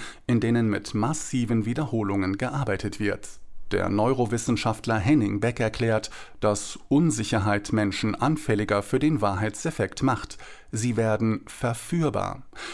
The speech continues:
Entscheidend sei dabei die Häufigkeit einer Aussage.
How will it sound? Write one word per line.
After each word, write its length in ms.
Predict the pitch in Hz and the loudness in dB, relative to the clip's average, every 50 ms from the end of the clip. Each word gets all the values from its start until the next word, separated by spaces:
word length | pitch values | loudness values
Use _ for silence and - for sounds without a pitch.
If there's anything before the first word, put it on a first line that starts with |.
| - - - | -14 -10 -4
Entscheidend 760 | - 104 92 - 95 - - 113 117 131 139 135 123 113 - - - | -4 -2 -2 -2 -2 -4 -2 0 0 2 4 4 4 2 2 -2 -4
sei 240 | 104 110 101 98 95 | -2 0 0 0 2
dabei 480 | 95 110 113 123 120 113 107 110 107 - - - - - | 2 2 0 2 2 2 2 2 2 0 -4 -10 -8 -2
die 140 | - 120 117 | 2 2 4
Häufigkeit 720 | 92 131 147 165 - - 104 - - - 104 98 98 - - | 4 4 2 2 0 0 -2 -2 0 0 0 0 0 -2 -2
einer 340 | 107 101 110 127 117 - | 0 0 2 0 0 0
Aussage. 640 | 131 131 131 - - 107 98 98 98 95 92 87 - | 0 0 0 0 0 0 0 0 0 -2 -4 -6 -6